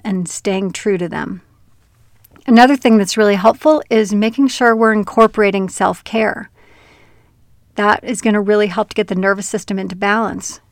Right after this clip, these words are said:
Immerse yourself in self-care practices, or even just try and sprinkle 'em in to your day here and there. Can be things like meditation,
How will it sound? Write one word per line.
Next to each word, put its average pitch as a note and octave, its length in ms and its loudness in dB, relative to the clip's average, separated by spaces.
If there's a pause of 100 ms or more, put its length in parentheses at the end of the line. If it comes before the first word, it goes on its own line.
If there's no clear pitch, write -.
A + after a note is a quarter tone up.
(200)
Immerse A3 380 0
yourself G#3+ 360 -4
in G3+ 120 -4
self-care F#3+ 520 -4
practices, F#3+ 800 -6
or A3 120 -2
even G3+ 280 -2
just F#3+ 220 -4
try G#3+ 220 0
and G#3 180 -4
sprinkle A3+ 500 -2
'em G3 140 0
in F3+ 380 -4 (420)
to - 140 -6
your F3+ 160 -2
day G3 300 -2
here F#3 200 -4
and F3+ 160 -2
there. F3+ 320 -4 (840)
Can F#3 180 -4
be F#3 140 -2
things F#3+ 280 -4
like F#3 180 -4
meditation, G3 1080 -4